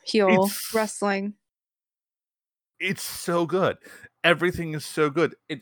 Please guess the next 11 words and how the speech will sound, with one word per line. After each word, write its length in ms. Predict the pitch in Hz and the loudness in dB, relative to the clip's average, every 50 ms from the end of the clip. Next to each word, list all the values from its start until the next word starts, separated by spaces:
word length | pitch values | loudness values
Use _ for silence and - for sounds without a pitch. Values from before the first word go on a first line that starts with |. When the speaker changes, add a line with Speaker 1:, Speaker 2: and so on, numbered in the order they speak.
| - | -10
Speaker 2:
it 220 | - 139 - - _ | -10 -10 -10 -12 _
completely 680 | - 131 127 123 - - - 147 170 190 - 214 196 | -10 -10 -10 -10 -14 -4 2 4 4 4 4 2 2
immerses 560 | 180 160 131 117 113 113 110 - - 107 - 113 | 4 4 4 4 2 2 0 -4 -8 -10 -8 -6
you. 120 | 113 113 | -6 -6
You're 240 | 113 101 107 110 98 | -6 -6 -8 -8 -8
so 640 | - - - - - - 165 160 165 175 175 165 - | -8 -8 -8 -8 2 4 6 8 8 8 8 6 2
lost 520 | - 123 117 123 123 139 139 127 - - - | 0 -2 2 4 6 6 6 6 2 -4 -4
in 220 | - 143 139 135 | -2 0 2 4
your 140 | 131 127 127 | 4 4 4
moment. 420 | 135 127 120 117 113 113 104 - - - - - - - _ _ _ _ _ - | 6 4 4 4 4 2 0 -2 -6 -14 -20 -20 -20 -20 _ _ _ _ _ 4
And 300 | 151 147 139 139 147 | 4 4 4 2 0